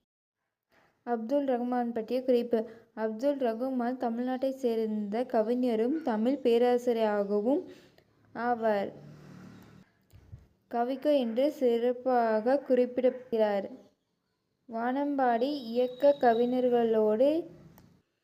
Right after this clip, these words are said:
இணைந்து இயங்கியவர். எழுதுபவர்களின் தலைவாயிலில் தம் கவிதை வெளியீடுகளின்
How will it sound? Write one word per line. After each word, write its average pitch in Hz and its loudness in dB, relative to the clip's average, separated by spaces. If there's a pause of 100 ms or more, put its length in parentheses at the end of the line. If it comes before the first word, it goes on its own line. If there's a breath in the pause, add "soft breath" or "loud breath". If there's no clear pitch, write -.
(360)
இணைந்து 277 -2
இயங்கியவர். 226 -2 (680)
எழுதுபவர்களின் 254 0 (680)
தலைவாயிலில் 254 -10 (320 loud breath)
தம் 233 -12
கவிதை 233 -8
வெளியீடுகளின் 233 -10